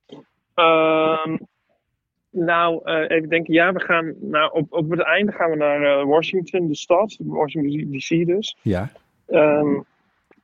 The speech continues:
Speaker 1: en we gaan nog naar, oh god, ik weet niet hoe die plaats heet. We gaan nog naar een andere, grotere plaats, maar ik weet even de naam niet. Ehm, en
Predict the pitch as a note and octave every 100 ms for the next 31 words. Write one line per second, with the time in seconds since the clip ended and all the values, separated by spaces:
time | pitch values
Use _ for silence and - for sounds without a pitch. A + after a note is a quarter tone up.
0 | _ _ _ _ _ - - C#3 C#3 D3
1 | D3+ D3+ C3+ C#3 C#3 C3+ C3+ - C#3 C3+
2 | C3+ C3 B2 B2 B2 B2 - C3 C3+ B2
3 | C#3+ C#3+ D3+ C#3 C3+ C3+ _ _ _ _
4 | _ _ - - D3+ F3 F#3 F3 E3 -
5 | - C#3+ F3+ E3+ E3 E3 D#3 D3+ D3 C3
6 | C#3+ C#3+ - - C#3+ C#3+ C3+ C3 A#2+ A#2
7 | - C3+ B2 B2+ B2 B2 B2 B2